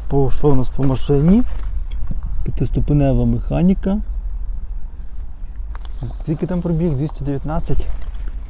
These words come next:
Ну, не знаю. Треба перевіряти, бо щось сильно. Бо мені так показує, ручка передач затерта.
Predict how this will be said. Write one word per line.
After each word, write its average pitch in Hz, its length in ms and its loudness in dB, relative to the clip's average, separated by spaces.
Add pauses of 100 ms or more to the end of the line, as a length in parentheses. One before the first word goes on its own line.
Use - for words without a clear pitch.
(760)
Ну, 135 160 0
не 139 120 2
знаю. 135 500 2 (280)
Треба 120 240 0
перевіряти, 127 640 0 (120)
бо 120 100 -2
щось 120 220 -2
сильно. 131 320 0 (1200)
Бо 123 160 4
мені 127 160 4
так - 140 2
показує, 135 520 2
ручка 123 340 0
передач 123 340 4
затерта. 120 480 0